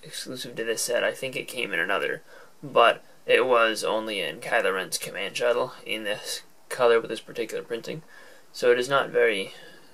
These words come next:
um, easy to get your hands on. The legs are just plain black, uh, but, you know, the hat is a cool part. Uh, it's a nice mold. This mold has be-, been reused, but I think it was mostly reused in gunmetal gray and not black.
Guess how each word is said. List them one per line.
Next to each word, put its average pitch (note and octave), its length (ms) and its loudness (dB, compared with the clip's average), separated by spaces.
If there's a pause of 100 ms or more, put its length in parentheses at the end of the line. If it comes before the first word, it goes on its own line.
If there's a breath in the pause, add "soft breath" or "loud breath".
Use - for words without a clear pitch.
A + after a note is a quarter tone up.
(240 loud breath)
um, - 520 -10 (640 soft breath)
easy D#3+ 420 0
to - 120 -14
get - 120 -10
your - 120 -10
hands - 260 -14
on. E2 240 -4 (240 loud breath)
The - 120 -2
legs D#3+ 300 8
are B2+ 240 4
just C3 280 0
plain B2+ 460 -4
black, - 500 -2 (320 loud breath)
uh, - 160 -8
but, - 260 2 (140)
you G#3+ 80 -2
know, E3 100 4
the D#3 400 8 (220)
hat F#3+ 240 6
is C3+ 100 -4
a - 60 -4
cool - 240 0
part. - 400 0 (520 soft breath)
Uh, - 100 -10
it's - 100 -6
a B2+ 60 6
nice C#3 340 2
mold. C3 480 2 (100)
This D#3 220 2
mold D#3 260 8
has F2 120 2
be-, - 200 -10 (140)
been A#2 160 4
reused, F#2 400 -2
but - 100 0
I - 60 2
think C#3+ 200 -2
it - 60 0
was - 180 -2
mostly - 380 -6
reused F2+ 380 -8
in - 100 -12
gunmetal - 420 -4
gray - 280 0
and F2+ 100 -10
not - 180 -10
black. - 460 -10